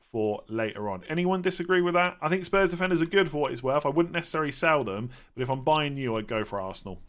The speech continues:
So I suspect a lot of people this week have got a question like this. How essential is Watkins?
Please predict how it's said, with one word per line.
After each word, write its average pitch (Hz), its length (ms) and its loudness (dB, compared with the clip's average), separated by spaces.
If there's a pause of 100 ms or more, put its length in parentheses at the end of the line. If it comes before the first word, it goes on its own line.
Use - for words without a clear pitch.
(120)
So 165 120 0
I 170 40 6
suspect 196 400 0
a 185 40 4
lot 175 180 4
of 147 60 -4
people 151 220 0
this 139 260 -2
week 139 220 -4
have 120 100 -6
got 135 140 0
a - 60 -8
question 131 500 -2
like 120 220 -4
this. 113 400 -4 (180)
How 214 380 2
essential 175 540 -2
is 123 120 -6
Watkins? 123 680 -6